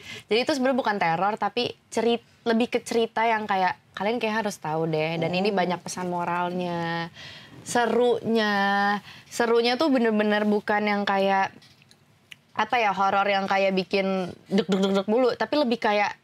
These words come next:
Speaker 1: kita nih ngikutin alur adventure.
Speaker 2: Hmm.
Speaker 1: Adventure-nya mau kemana nih? Ini mau kemana nih? Ini apa yang terjadi setelah ini? Gitu-gitu. Lebih serunya lebih ke situ sih yang aku suka. Gitu.
Speaker 2: Oke, oke, oke. Jadi buat teman-teman Tribuners, jangan lupa nonton film Kemah Terlarang Kesurupan Massal tanggal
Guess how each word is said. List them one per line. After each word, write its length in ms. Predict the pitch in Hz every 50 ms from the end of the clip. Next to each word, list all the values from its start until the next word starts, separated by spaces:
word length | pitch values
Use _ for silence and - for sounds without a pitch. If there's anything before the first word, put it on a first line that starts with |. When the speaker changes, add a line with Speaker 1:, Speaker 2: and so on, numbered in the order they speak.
| _ _
Speaker 1:
kita 220 | - 220 202 - 214
nih 240 | 240 285 320 302
ngikutin 460 | 247 214 - 190 - - 233 262 277 -
alur 380 | - 202 190 196 214 240 - - - -
adventure. 580 | 214 196 180 170 196 190 202 190 - 190 170 - - - _ _ _ -
Speaker 2:
Hmm. 540 | 139 131 139 147 156 165 170 170 - - -
Speaker 1:
Adventure-nya 640 | - 196 185 180 190 185 185 185 - 196 208 240
mau 120 | 247 226 -
kemana 360 | - 180 180 175 185 190 185
nih? 300 | 180 180 170 165 170 170
Ini 140 | 165 170 196
mau 120 | 202 190
kemana 320 | 170 - 160 160 165 175 175
nih? 260 | 170 165 160 160 -
Ini 160 | - 190 220
apa 240 | 220 208 - 214 208
yang 80 | 196 190
terjadi 260 | 185 175 165 175 170
setelah 240 | 175 - - 170 165
ini? 320 | 156 156 156 156 156 156
Gitu-gitu. 440 | 151 151 156 160 156 156 - - - - - _ - - - - - - -
Lebih 200 | 220 208 208 220
serunya 320 | - 233 214 214 220 247
lebih 180 | 269 254 220 202
ke 80 | -
situ 240 | 185 - 175 165 -
sih 140 | 160 - 165
yang 120 | 165 165 165
aku 160 | 175 175 - -
suka. 220 | - - - - - - _ _ _ _ _ - - - - - -
Gitu. 200 | - - - -
Speaker 2:
Oke, 180 | - - - -
oke, 180 | - - - 131
oke. 120 | 127 120 131 _ _ - - - - _ _ _
Jadi 140 | - 131
buat 160 | 151 156 156 151
teman-teman 340 | 147 147 147 147 147 143
Tribuners, 380 | 143 135 147 143 143 151 160 156
jangan 240 | 147 143 135 131 131
lupa 240 | 135 139 135 143 143
nonton 480 | 147 139 139 135 131 135 135 139 131
film 320 | 127 139 131 131 127 127 123
Kemah 320 | - - 131 135 139 127
Terlarang 460 | 131 - 139 139 139 143 143 147 143
Kesurupan 360 | - 143 - 156 143 135 143
Massal 360 | 139 139 139 135 131 156 156 151
tanggal 260 | 147 135 135 135